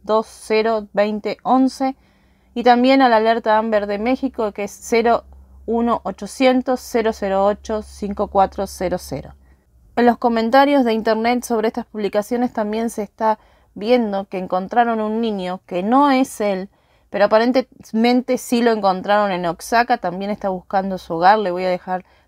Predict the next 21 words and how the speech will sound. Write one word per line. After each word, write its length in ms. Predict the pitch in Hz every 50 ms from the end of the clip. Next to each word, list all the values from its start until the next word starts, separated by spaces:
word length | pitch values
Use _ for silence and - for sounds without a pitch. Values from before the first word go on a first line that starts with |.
| _
la 100 | - 180
foto 300 | - _ 208 202 - -
acá. 300 | 156 - 208 233 - - - _
Ojalá 460 | - 175 - - 202 202 220 233 254
que 100 | 240 247
para 180 | 202 180 170 175
cuando 200 | - 190 185 190
esté 180 | 185 - 240 220
subiendo 280 | - 220 214 214 214
este 180 | 208 - 196 170
video, 320 | 165 170 175 190 208 208
que 80 | - 165
va 80 | 156
a 40 | 160
ser 260 | - - 175 165 - 226 - _ _
mañana, 540 | - 156 151 156 165 185 196 208 220 233 220
porque 260 | - 175 160 - 151
lo 120 | 151 151
voy 140 | 156 170 170
a 40 | 170
hacer 260 | 165 - 175 170 180